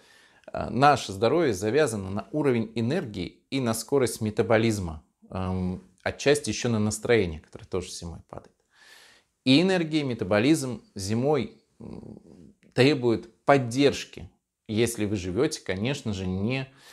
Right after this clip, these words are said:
в тропическом климате. Поэтому, э, то, что я сказал, это применимо вообще для любого человека. То есть нельзя сказать, что вот, э, список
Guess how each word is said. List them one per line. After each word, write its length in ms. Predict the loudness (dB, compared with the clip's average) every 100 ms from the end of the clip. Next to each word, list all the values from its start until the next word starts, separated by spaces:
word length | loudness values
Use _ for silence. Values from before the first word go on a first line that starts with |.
| -20
в 100 | -4
тропическом 720 | 2 2 2 -4 -4 -6 -6 -4
климате. 500 | -2 -2 -2 -10 -20 _ _ _ -20 _ _
Поэтому, 720 | 6 8 8 2 -6 -6 -10 _
э, 680 | -8 -6 -6 -8 -10 -14 -20 -20 _ _
то, 120 | -2 -2
что 160 | 0
я 80 | -4
сказал, 540 | -2 -2 0 0 -2 -10 _ -6
это 220 | -6 -4
применимо 640 | 0 2 2 -2 -2 0 0
вообще 280 | -2 -2
для 140 | -2 0
любого 400 | 0 2 4 4
человека. 400 | 0 -2 -2 -2
То 100 | -6
есть 160 | -6 -4
нельзя 360 | -4 2 0
сказать, 320 | 0 -2 -4
что 200 | -4 -8
вот, 180 | -8 -10 -14
э, 400 | -14 -12 -12 -10
список 540 | -6 -4 -2 -4 -6